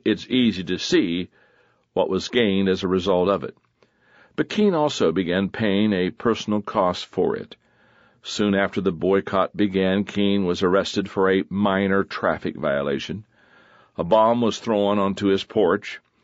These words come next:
and he was indicted on a charge of being party to a conspiracy to hinder and prevent the operation of business without just or legal cause. Keene was emerging as a leader,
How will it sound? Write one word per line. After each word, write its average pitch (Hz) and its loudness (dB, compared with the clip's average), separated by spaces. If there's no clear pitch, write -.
and - -14
he 87 -2
was 87 -2
indicted 110 2
on 101 4
a 92 2
charge 98 2
of 85 -4
being 101 0
party 110 2
to 107 0
a 85 -2
conspiracy 110 0
to 95 0
hinder 113 0
and 107 -2
prevent 101 0
the 95 4
operation 98 2
of 80 -4
business 98 0
without 90 2
just 90 0
or 92 0
legal 82 -2
cause. 53 -6
Keene 202 4
was 147 2
emerging 123 2
as 101 0
a 101 0
leader, 87 0